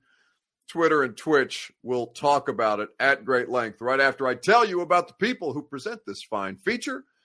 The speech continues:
That, of course, is Brymak Mechanical. B R Y M A K, Brymak dot com. Satisfaction guaranteed on all, every one of your H V A C needs. They handle you commercially. They handle you residentially. If you got ductwork you need done,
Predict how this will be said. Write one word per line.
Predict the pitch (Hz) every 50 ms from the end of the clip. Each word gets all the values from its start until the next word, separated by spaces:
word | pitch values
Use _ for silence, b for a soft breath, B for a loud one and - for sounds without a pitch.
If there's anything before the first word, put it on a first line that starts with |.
| _ _ _ _ _
That, | - 143 147 131
of | 123 -
course, | - 190 180 127 107 104 - - -
is | - 107 110 -
Brymak | _ 107 101 95 95 98 98 104 - -
Mechanical. | - - - - 104 92 90 90 - - - - _ _
B | 143 165 185 147
R | - 165 165 160
Y | 156 165 165 160 160 160 151 - -
M | 160 180 196 202 196 - -
A | 156 175 180
K, | 170 - - 208 190 165 123 107 101 - _ _ _ _ -
Brymak | 147 151 156 151 143 135 123 -
dot | 131 127 120 113
com. | - 123 120 117 113 110 107 _ _ _ _ _ _ _
Satisfaction | _ - - 185 175 160 151 143 131 - - 156 143 139 - - 131 110 107
guaranteed | 95 120 123 123 120 113 107 - 135 123 120 123 - -
on | 123 127 123 120 123 - -
all, | - 135 123 101 - - - -
every | 175 208 190 196 196
one | 190 190 185 160 110 85 - _ _ _ _ _ _ _ _ _ _
of | - - 127
your | 131 127 127
H | 131 131 127
V | - 123 117
A | 113 107
C | - 110 101
needs. | 98 92 - - -
They | 131 131
handle | 131 151 156 151 147 147
you | 147 147 147
commercially. | 135 - - 170 196 233 247 220 - - - - - _ _
They | - 156 156
handle | 175 190 185 180 185
you | 185 190
residentially. | 170 185 185 170 190 196 220 240 233 - - 117 - - -
If | - 147 147
you | 185 196
got | 175 202 196 165 123 -
ductwork | 190 196 196 - - 175 160 127 - -
you | 131 123
need | 117 110 107 98
done, | 92 98 92 80 95